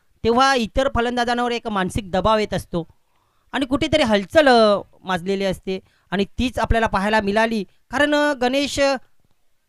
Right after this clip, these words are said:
आणि सुहास यांना आता सौम्य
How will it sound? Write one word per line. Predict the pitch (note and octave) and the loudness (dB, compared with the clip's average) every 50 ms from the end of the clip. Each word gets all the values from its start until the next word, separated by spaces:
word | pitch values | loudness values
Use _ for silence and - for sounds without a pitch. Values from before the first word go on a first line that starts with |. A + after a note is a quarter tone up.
| _ _ _ _ - | _ _ _ _ -6
आणि | G#3 A3+ B3 B3+ B3 B3+ B3 - - _ _ _ - | -4 -2 -2 -2 -2 -4 -4 -8 -12 _ _ _ -20
सुहास | - - - C#3+ F#3+ A3 A#3+ A3 - - - - _ _ _ - | -10 -6 -4 -2 0 2 2 0 0 -4 -10 -20 _ _ _ -8
यांना | - G#3+ A3 C4+ D4 | -4 -4 -2 -2 -2
आता | D#4 D4+ D#4+ D4 | -4 -4 -4 -4
सौम्य | - - C4 C4 C4+ C#4 C#4+ C4 G#3 | -2 0 0 0 0 0 0 -2 -2